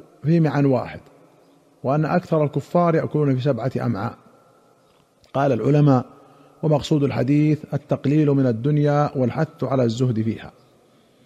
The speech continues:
وتقدم في نظيره في كتاب الأطعمة أن العلماء أطبقوا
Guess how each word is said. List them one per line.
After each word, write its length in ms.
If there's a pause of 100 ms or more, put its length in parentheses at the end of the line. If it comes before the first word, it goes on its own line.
(420)
وتقدم 600
في 160
نظيره 500
في 100
كتاب 360
الأطعمة 540 (720)
أن 220
العلماء 760
أطبقوا 640